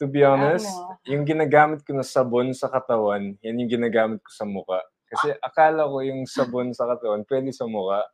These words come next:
Speaker 2: Sino nagsabi niyan?
Speaker 1: I, I mean, akala ko lang. So,
Speaker 2: Okay,
Speaker 1: I, I didn't
Speaker 2: okay.
Speaker 1: know anything
Speaker 2: Yeah,
Speaker 1: about
Speaker 2: syempre, walang,
Speaker 1: skincare.
Speaker 2: walang, ay, wala, hindi ka pa na-educate about
Speaker 1: Yeah,
Speaker 2: it.
Speaker 1: and yung kadalasang stereotype sa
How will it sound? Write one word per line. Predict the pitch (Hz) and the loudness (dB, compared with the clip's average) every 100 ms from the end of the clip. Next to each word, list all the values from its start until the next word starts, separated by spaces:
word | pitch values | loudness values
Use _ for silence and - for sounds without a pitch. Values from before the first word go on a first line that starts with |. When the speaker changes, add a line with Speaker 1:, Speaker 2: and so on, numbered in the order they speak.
| _ | _
Speaker 2:
Sino | - 311 | -2 0
nagsabi | 330 330 254 214 226 | 0 4 2 2 -4
niyan? | 196 175 185 220 - - | -6 -8 2 4 4 2
Speaker 1:
I, | - 185 208 | 4 8 8
I | |
mean, | 214 220 220 196 - | 8 8 6 2 2
akala | 180 208 202 | 8 10 10
ko | 185 170 | 8 8
lang. | 156 160 139 123 _ | 8 6 0 -8 _
So, | - 175 135 | 2 2 2
Speaker 2:
Okay, | |
Speaker 1:
I, | - 156 | -6 -12
I | 156 | -4
didn't | 165 170 | -2 2
Speaker 2:
okay. | 165 | 2
Speaker 1:
know | 156 - | 2 2
anything | 131 135 127 127 117 104 | -4 -4 -6 -8 -8 -8
Speaker 2:
Yeah, | 85 156 | -8 -8
Speaker 1:
about | 202 202 202 | -2 -2 -2
Speaker 2:
syempre, | 208 | -4
walang, | 208 208 185 | -4 -4 -6
Speaker 1:
skincare. | 185 | -6
Speaker 2:
walang, | 190 190 185 180 - | -6 -6 -8 -14 -18
ay, | 208 185 _ | -18 -20 _
wala, | 202 190 185 190 | -12 -8 -8 -8
hindi | 202 | -12
ka | 202 - | -12 -10
pa | 196 | -4
na-educate | 185 170 170 170 - 180 190 185 - 165 - | -4 -4 -8 -10 -12 -14 -16 -16 -18 -18 -18
about | - - | -12 -6
Speaker 1:
Yeah, | 101 - | -6 -6
Speaker 2:
it. | - | -10
Speaker 1:
and | 135 | -8
yung | 160 160 151 | -8 -10 -8
kadalasang | 156 151 147 147 147 139 | -6 -2 -2 -2 -6 -10
stereotype | - - 113 107 101 - 90 90 | -12 -8 -6 -4 -6 -6 -6 -8
sa | - | -10